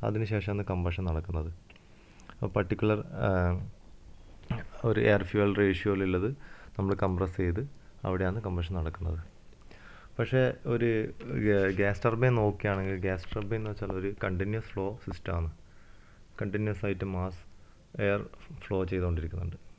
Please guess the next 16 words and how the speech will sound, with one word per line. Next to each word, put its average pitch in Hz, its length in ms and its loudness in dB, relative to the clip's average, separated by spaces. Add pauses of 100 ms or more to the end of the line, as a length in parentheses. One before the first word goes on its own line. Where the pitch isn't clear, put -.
(1500)
അപ്പോൾ 104 200 -2 (200)
അത് 104 160 -2
മാത്രമല്ല, 113 420 0 (240)
ഇവിടെ 104 240 2
കിട്ടുന്ന 104 300 -2 (380)
എയർ 98 140 -2 (120)
ഫ്യൂവൽ 107 260 -2 (280)
റേഷ്യോ 92 320 -2
എന്ന് 107 120 -2
പറയുന്നത് 87 320 -2 (100)
forty-five 98 460 -2
is 95 120 -10
to - 140 -6
one 92 120 -2 (220)
to 104 140 -2
one 92 120 -2